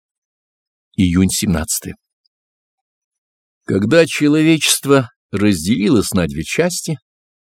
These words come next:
и одна примыкает к полюсу света, а другая — тьме, то проблема служения свету становится особо острой. Все вопросы жизни разрешаются явно,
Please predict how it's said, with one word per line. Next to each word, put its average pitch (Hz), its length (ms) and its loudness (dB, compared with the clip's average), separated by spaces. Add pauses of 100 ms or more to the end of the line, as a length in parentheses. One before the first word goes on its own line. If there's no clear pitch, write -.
(400)
и 101 100 -4
одна 98 380 2
примыкает 101 520 0
к - 60 -18
полюсу 98 420 0
света, 101 520 0
а 95 40 -4
другая — 87 440 -2
тьме, 87 420 -2 (1040)
то 95 140 0
проблема 139 500 2
служения 143 580 -2
свету 107 560 0
становится 107 600 -2
особо 151 420 0
острой. 85 320 -6 (760)
Все - 260 0
вопросы 185 560 2
жизни 123 420 0
разрешаются 85 720 -2
явно, 131 420 0